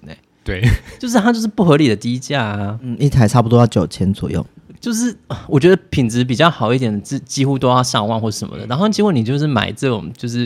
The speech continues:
Speaker 1: 不合理低价的东西，我觉得你就是期望就是被骗吧。
Speaker 2: 可是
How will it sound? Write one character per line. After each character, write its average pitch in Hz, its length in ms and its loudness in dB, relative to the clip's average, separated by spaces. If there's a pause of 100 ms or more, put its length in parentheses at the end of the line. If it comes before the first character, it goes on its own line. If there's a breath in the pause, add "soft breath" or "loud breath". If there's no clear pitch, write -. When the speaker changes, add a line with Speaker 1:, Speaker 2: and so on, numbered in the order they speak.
Speaker 1:
不 139 120 0
合 113 80 4
理 98 100 -6
低 107 140 -8
价 104 140 -2
的 101 40 -4
东 101 100 -8
西， 104 280 -8
我 104 120 -6
觉 107 120 -4
得 107 40 -2
你 104 160 -8
就 110 120 -4
是 123 200 -2 (120)
期 - 260 -2
望 113 180 2
就 110 80 -2
是 107 140 -4
被 107 160 -2
骗 - 300 -12
吧。 - 180 -16 (160)
Speaker 2:
可 151 100 2
是 233 240 0